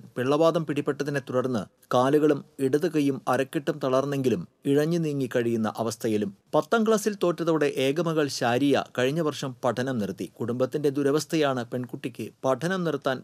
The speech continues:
പ്രേരണയായതെന്ന് പറയുന്നു. കുടുംബം പുലർത്താൻ തളിക്കുളത്ത് നിന്ന് ഓട്ടോറിക്ഷയിൽ തൃശൂരിലെത്തി കോർപ്പറേഷൻ ഓഫീസിന്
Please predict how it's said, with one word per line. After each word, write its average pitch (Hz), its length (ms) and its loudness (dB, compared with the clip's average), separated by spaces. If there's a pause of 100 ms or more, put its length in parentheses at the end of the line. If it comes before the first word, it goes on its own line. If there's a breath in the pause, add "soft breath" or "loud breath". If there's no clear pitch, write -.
(140)
പ്രേരണയായതെന്ന് 127 840 0
പറയുന്നു. 95 360 -4 (200)
കുടുംബം 196 340 2
പുലർത്താൻ 175 560 2
തളിക്കുളത്ത് 175 560 0
നിന്ന് 160 160 0 (140)
ഓട്ടോറിക്ഷയിൽ 151 680 -2
തൃശൂരിലെത്തി 131 600 0 (160)
കോർപ്പറേഷൻ 175 520 -2
ഓഫീസിന് 165 300 -4